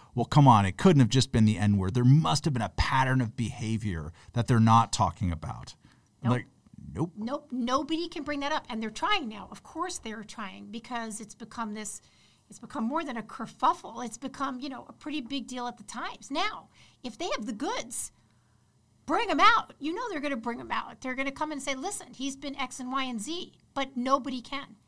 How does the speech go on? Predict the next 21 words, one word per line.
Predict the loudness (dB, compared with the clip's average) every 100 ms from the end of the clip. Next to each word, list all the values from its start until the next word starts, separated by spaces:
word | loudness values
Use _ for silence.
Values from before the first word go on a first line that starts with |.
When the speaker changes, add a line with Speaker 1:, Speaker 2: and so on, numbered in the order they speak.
| -6 2
Speaker 1:
The, | 4 4 2
the | -2 -2 -2 -2
letter | 0 2 4 2 -2
of, | -4 -4 -6
from | -4 2
the |
hundred | 4 2 0
fifty | -2 -4
journalists | 0 2 2 -2
did | -2 -2 0
say | 2 0 -2
that | -4 -4 -2
since | 4 4 4
this | 2 -2
came | 2 4 6
out, | 4 2 -2 -14 -20 _ -4
they've | 0
heard | 2 2
complaints | 4 2 4 4 4 4
from | 0 0
people | 0 -6 -2 -2 -2